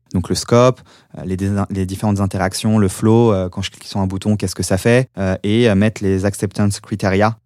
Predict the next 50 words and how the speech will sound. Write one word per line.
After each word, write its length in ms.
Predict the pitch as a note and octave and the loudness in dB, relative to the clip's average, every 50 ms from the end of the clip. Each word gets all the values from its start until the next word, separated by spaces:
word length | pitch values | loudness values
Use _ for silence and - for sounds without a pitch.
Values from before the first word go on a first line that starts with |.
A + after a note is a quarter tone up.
| - | -6
euh, 400 | G2+ F#2+ F#2 F#2 F#2 F#2 F2+ F2+ | -4 -2 0 0 0 0 0 0
dedans. 280 | F2 F#2+ F#2+ F#2+ A#2+ C#3+ - | 0 0 2 2 2 0 -2
Comme 120 | G2 - | -6 -6
ça, 80 | - A2 | -6 -6
après, 120 | - G#2 | -2 -2
on 40 | F#2+ | -2
va 80 | F2+ | -2
pouvoir, 240 | E2+ - F2 F2 E2 | -2 -4 -6 -6 -6
euh, 160 | E2 E2 E2+ | -6 -6 -8
tester 320 | E2+ - F2+ F2 - - G#2 | -6 -6 -6 -6 -4 -4 -2
avec, 240 | F#2+ F2 E2+ - - | -2 -2 -4 -6 -8
euh, 100 | E2+ E2+ | -8 -8
no-, 160 | E2+ E2+ E2+ | -6 -6 -4
notre 240 | E2+ F2 F2 - - | -4 -4 -6 -6 -10
équipe 200 | G2 - E2+ - | -10 -10 -12 -10
Q 200 | - - F#2+ G2 | -6 -2 0 2
A 240 | G#2 A#2 B2 - - | 4 4 4 2 2
et 60 | G2+ | 0
on 80 | F#2 F2 | 0 0
va 80 | E2+ | 0
même 220 | F#2+ G#2+ A2 A2+ G#2+ | 2 2 4 4 4
aller, 340 | G2 G2 G2+ G2 F#2+ F2 - - | 4 2 2 2 2 0 -2 -4
euh, 260 | F2 E2 D#2+ D2 - - - - - - | -4 -4 -4 -6 -6 -8 -8 -10 -8 -8
un 80 | A2+ | -4
peu 100 | G#2 G#2+ | -4 -4
plus 120 | F#2 - A2 | -2 0 2
loin, 80 | A#2 | 2
on 80 | B2 A2+ | 4 4
va 20 | |
mettre 160 | F#2+ F#2 F#2 | 2 0 0
les 80 | - F2+ | 0 0
wordings, 460 | F2+ G2 G#2+ G#2 G#2+ A#2 A2+ G#2+ G2 F#2+ - _ - | 2 2 2 2 4 4 4 2 2 -2 -6 _ -8
euh, 420 | F#2+ F2+ F2 F2 E2+ D#2+ E2 E2 D#2 - - - - | -6 -4 -4 -4 -4 -6 -6 -6 -8 -10 -10 -12 -12
définitifs, 600 | - F2+ G2 F#2+ - G2+ G2 F#2+ - A2+ A2+ - - - - | -6 -4 -4 0 2 2 2 2 2 -2 -4 -4 -8 -8 -4
euh, 840 | F#2 F#2 F2+ F2+ F2 F2 F2 E2+ E2+ E2 E2 E2 E2 E2 E2 E2+ | -4 -2 -2 -2 -2 -2 -2 -2 -4 -4 -4 -6 -6 -6 -6 -4
dans 100 | E2 F#2 | -4 -4
cette 180 | F2+ - G2 - | -2 -2 -2 -2
page. 200 | E2+ E2 E2+ - | -2 -4 -4 -6
Donc 140 | - F2 - | -8 -8 -6
c'est 100 | - F#2 | -4 -4
plein 200 | - - A#2+ B2 | 2 4 4 4
de 80 | A#2+ G#2 | 4 2
petites 220 | - - F#2+ - | 0 -4 -8 -6
sections, 440 | - G2+ - - - G#2+ A2+ A#2+ G#2+ | -4 -4 -2 -2 0 2 2 4 4
euh, 180 | F#2+ F2+ F2+ | 2 2 0
par, 260 | E2+ - F#2+ G2 F#2+ F#2 | 0 0 -2 0 0 0
euh, 120 | F2+ F2 | -2 -2
page, 340 | E2+ - F#2+ F#2+ G#2 G#2 - | -2 0 2 2 2 0 -2
par 160 | - F2+ - | -6 -8 -8
flow. 280 | - - G2 A2 C3+ | -4 0 0 0 0